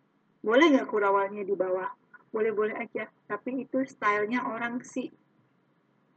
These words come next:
Jadi codingan orang si itu, si kurawalnya tuh di bawah. Kalau orang Java enggak, di atas. Kenapa ya begitu? Ya biarin aja ya, biar, biar berbeda gitu ya, biar kita punya kekhasan.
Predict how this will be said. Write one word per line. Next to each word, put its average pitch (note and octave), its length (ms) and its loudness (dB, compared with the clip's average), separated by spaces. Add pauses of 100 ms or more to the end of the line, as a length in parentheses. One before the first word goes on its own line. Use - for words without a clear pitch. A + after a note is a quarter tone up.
(260)
Jadi - 200 4
codingan A3 400 0
orang A3 320 -6
si A3+ 240 -12
itu, D4 240 0 (400)
si - 160 -8 (160)
kurawalnya G#3 560 0
tuh C4+ 120 -4
di G#3+ 80 -6
bawah. G3+ 320 -2 (280)
Kalau B3+ 160 2
orang A#3+ 240 4
Java B3+ 240 0
enggak, C4+ 360 2 (280)
di - 80 -6
atas. - 480 -8 (960)
Kenapa A#3+ 400 0
ya D4 160 4
begitu? C#4 480 -2
Ya C4+ 160 6
biarin B3+ 320 8
aja D#4+ 160 4
ya, E4 240 6
biar, B3+ 240 2
biar A#3 240 4
berbeda G#3 560 6
gitu - 320 -8
ya, C4+ 80 4
biar A3 240 0
kita B3+ 240 -6
punya A#3+ 320 -8
kekhasan. A3 720 -10